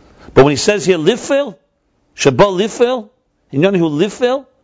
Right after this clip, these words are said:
it means its inyan is to impact something. Impact requires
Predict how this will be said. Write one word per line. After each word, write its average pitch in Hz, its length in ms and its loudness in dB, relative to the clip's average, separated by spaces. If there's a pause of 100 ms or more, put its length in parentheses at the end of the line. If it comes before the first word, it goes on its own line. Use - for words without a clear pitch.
(720)
it 151 80 6
means 180 300 0 (100)
its 175 200 4
inyan 202 260 -2
is 175 140 -4
to 139 240 -2 (240)
impact 214 500 -2
something. 220 400 -6
Impact 214 480 -2
requires 156 680 -4